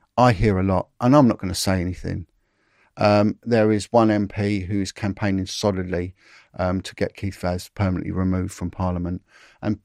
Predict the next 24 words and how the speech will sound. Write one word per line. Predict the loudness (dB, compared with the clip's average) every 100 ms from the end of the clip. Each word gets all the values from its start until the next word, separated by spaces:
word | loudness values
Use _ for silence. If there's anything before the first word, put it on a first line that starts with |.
| _
Keith | -2 -2
Vaz's | 0 0 0 -8
parting | 0 2 2 2
words | 2 2 2 -2 -4
when | -2 -2 -2
he | -4
was, | -2 0 -2 -6 -16 -6
uh, | -2 0
removed, | -2 0 4 4 2 -2 -8 _ _ _ -20 _ _
um, | 2 2 2 0 -6 _ _ _ _ _ -20 0
as | 2 2 0
the, | -2
the | 0 -4
chair | 2 4 4
of | 0
the | 0
Home | 0
Affairs | 0 -2 -4
Select | -2 -4 -4
Committee, | -8 -6 -6 -6
it |
was | -6 -8
pretty | -4 -4 0
much, | 2 2 -2